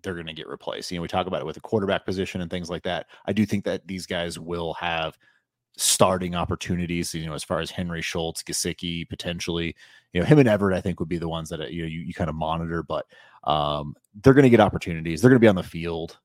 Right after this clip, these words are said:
They're, they're gonna be in two tight sets. A-, and that's just kind of where I'm at. Like, the, there's just not enough incoming bodies to replace some of these guys. Um, wide receiver, there's gonna be a lot more flush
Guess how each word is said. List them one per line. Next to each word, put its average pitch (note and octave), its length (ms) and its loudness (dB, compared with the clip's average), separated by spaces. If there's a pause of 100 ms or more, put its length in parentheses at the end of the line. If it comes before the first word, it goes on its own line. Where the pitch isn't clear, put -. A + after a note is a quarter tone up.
They're, G2+ 200 0
they're A2 120 4
gonna G#2+ 120 2
be G#2+ 100 4
in G#2 60 4
two G2+ 160 0
tight F#2 260 -2
sets. F2+ 540 -4 (840)
A-, A2+ 160 -8
and A#2+ 120 2
that's G2+ 220 0
just - 160 -6
kind F#2+ 160 -2
of E2 80 -6
where E2+ 160 -4
I'm D#2 120 -6
at. D2+ 240 -8
Like, E2 220 -10
the, - 120 -10 (680)
there's A2 180 -2
just G#2 120 2
not B2 140 8
enough A2 240 0
incoming G2+ 340 -2
bodies F2 320 -4
to F2 100 -6
replace E2 380 -6
some F#2 120 -6
of E2+ 80 -12
these F2 180 -6
guys. F2+ 380 -2 (720)
Um, D#2 600 -4
wide A2 280 2
receiver, G#2 380 0
there's F#2 160 -2
gonna F2+ 100 -8
be F2+ 80 -4
a E2 80 -6
lot E2+ 200 -6
more E2+ 440 -6 (880)
flush - 880 -6